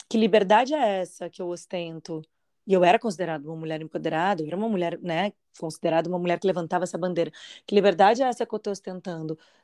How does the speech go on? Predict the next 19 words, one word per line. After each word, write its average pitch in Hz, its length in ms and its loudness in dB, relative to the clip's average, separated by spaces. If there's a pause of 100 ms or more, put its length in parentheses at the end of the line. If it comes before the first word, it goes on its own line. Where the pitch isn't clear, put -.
né? 180 280 2 (140)
Será 196 260 6
que 233 80 -8
o - 20 -2
meu 220 100 -2
corpo 196 300 -4
tá 190 120 -2
num 196 100 -2
lugar 180 300 -4
livre 160 400 -6
mesmo?" 180 580 0
Daí 175 120 0
eu 180 60 -2
comecei 202 280 -4
a 196 40 0
analisar 196 280 0
minha 196 120 -2
vida 190 160 -6
sexual. 196 540 -2